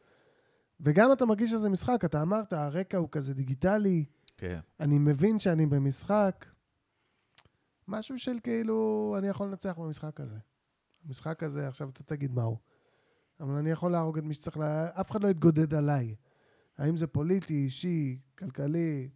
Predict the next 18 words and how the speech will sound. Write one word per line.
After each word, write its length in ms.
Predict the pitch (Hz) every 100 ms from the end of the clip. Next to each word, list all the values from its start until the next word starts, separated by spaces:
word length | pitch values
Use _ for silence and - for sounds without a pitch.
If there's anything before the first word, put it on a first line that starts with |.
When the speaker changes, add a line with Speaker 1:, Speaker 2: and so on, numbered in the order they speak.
| -
Speaker 1:
בירוקרטי? 640 | 135 131 160 185 175 160 - _ _ _ _ _ _ -
Who 40 |
the 60 | 165
fuck 280 | - 147 139
knows? 280 | 123 113 - _ _ _ _ _ -
אבל 220 | 139 147
באים 320 | 143 165 190
עליך 300 | 185 175 160
שדונים, 600 | 151 147 143 165 202 208 208 _ _ _ _ _
אתה 100 | -
יכול 180 | 135 160
לנסר 300 | 147 139 180
אותם 280 | 180 170 147
לפני 240 | 139 165
שהם 160 | 151 147
מתגודדים, 680 | 139 139 131 131 160 175 170 - _ _ _ _ _ _ _
ולנצח 380 | 139 131 131 135
במשחק. 520 | 123 120 - 110 113